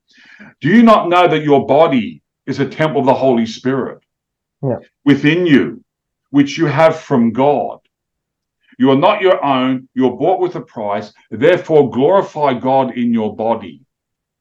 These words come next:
Speaker 1: There it is again. Our Lord says the Father and the Son will dwell in the souls of the just. Saint Paul says we are temples of the Holy Spirit.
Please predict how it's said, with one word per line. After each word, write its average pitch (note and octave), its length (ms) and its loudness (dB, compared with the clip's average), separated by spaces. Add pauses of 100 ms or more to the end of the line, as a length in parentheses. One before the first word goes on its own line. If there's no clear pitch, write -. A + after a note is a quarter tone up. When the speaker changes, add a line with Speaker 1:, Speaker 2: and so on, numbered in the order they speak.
Speaker 1:
There F#3 180 2
it E3 100 2
is C3+ 140 -2
again. A#2+ 500 -2 (300)
Our A2+ 100 0
Lord G#3 340 2
says D#3 540 -4 (140)
the C3 80 -10
Father F3 380 2
and D#3+ 100 -6
the C#3 40 -6
Son D3+ 360 -4
will A#2+ 100 0
dwell C#3+ 300 -4
in B2+ 240 -8 (100)
the A#2 160 -10
souls C3 400 -4
of G#2 80 -10
the G#2 100 -10
just. G2+ 560 -10 (420)
Saint B2+ 240 -6
Paul E3+ 200 -2
says C#3+ 300 -2
we C#3+ 140 -4
are C3+ 80 -4
temples B2+ 380 -6
of A#2+ 60 -6
the A#2+ 60 -2
Holy A2+ 320 -8
Spirit. - 520 -12